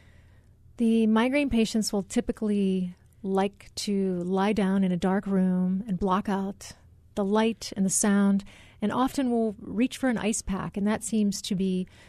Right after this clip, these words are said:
making sense to me because the blood vessels may constrict, and perhaps that decreases the mechanism of the cascade.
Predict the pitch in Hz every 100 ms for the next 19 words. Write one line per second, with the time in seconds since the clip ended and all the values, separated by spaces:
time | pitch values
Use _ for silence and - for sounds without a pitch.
0 | - - 220 226 190 208 196 202 190 190
1 | 208 202 180 170 170 151 - _ 202 208
2 | 180 180 180 175 180 175 175 175 - 180
3 | 208 - 165 165 165 - 190 185 - -
4 | - 180 180 190 214 190 - 180 185 190
5 | 196 185 175 185 175 165 175 202 180 -
6 | 196 160